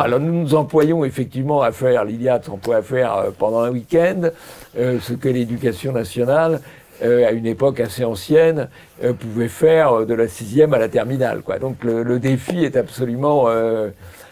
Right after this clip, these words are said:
Speaker 2: le défi est absolument immense,
Speaker 1: Alors,
Speaker 2: mais c'est, c'est, c'est, c'est
Speaker 1: c'est
Speaker 2: central et
Speaker 1: gagnable.
Speaker 2: c'est décisif.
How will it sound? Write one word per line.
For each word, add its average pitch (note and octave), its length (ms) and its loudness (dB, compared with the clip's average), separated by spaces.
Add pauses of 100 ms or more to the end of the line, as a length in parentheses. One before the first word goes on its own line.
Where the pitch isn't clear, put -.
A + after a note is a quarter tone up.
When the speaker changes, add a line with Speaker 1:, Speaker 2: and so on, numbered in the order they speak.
Speaker 2:
le A#2 120 -4
défi B2 300 -2
est D#3 100 0
absolument B2 460 -2
immense, D#3 520 0
Speaker 1:
Alors, A2+ 380 6
Speaker 2:
mais F#3 140 6
c'est, F3 180 2
c'est, D#3+ 320 -2 (120)
c'est, D3+ 320 -6
c'est - 280 -4
Speaker 1:
c'est C#3+ 100 4
Speaker 2:
central D3 220 8
et - 20 4
Speaker 1:
gagnable. B2+ 320 6
Speaker 2:
c'est D3+ 100 2
décisif. B2+ 560 -8